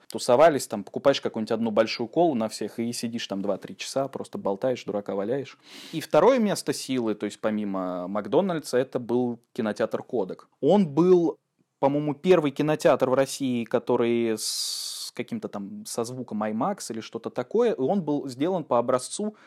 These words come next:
американских кинотеатров вот на Бродвее. Он был такой красный, у него был такой козырёк, где буковками набирали название фильма, то есть он прям выглядел максимально аутентично, туда было приятно ходить. И он туда заходишь, и он такой весь прям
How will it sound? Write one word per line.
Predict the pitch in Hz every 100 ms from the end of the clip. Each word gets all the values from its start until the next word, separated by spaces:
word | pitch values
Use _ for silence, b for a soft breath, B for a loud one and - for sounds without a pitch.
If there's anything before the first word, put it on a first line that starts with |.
| b b
американских | 123 143 139 160 135 - -
кинотеатров | - 127 127 190 214 156 127
вот | 123
на | 127
Бродвее. | 127 135 143 131 101 90 _ b b b b
Он | 135 143
был | 131 165 156
такой | - 147 127
красный, | - 135 170 214 - 147 113 104 B B -
у |
него | 127 147
был | 151 147 143
такой | 143 143 143
козырёк, | - 120 143 151 233 -
где | 135 123 139 135
буковками | 147 208 180 - 143 123 117 -
набирали | 135 127 147 135
название | 127 127 131 143 123 117 113
фильма, | - 190 220 170
то | 131 127
есть | -
он | 131
прям | - 127
выглядел | 143 175 143
максимально | 127 123 - 143 120
аутентично, | 117 135 170 - 156
туда | -
было | 147 147
приятно | 143 147 143 139 135
ходить. | - 135 117 -
И | 139
он | 143
туда | 135 139 139
заходишь, | 139 - 220 -
и | 156
он |
такой | 180 147 143
весь | 151 175
прям | - 139 135